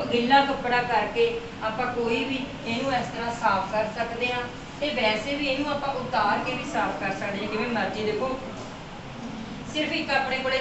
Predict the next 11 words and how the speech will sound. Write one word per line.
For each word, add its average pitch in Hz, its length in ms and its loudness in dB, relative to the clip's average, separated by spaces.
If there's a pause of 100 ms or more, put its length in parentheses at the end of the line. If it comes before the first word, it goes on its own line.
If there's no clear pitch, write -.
ਚਾਦਰ 226 320 2
ਸੀ 226 160 -4
ਜੀ 247 140 -4
ਪੁਰਾਣੀ, 226 420 2
ਆਪਾਂ 233 240 2
ਚਾਦਰ 233 420 2
ਲੈਤੀ 220 340 0
ਸੀ 220 60 -4
ਪਿੱਛੇ 220 420 -2
ਲਾਉਣ 214 240 2
ਵਾਸਤੇ, 226 520 0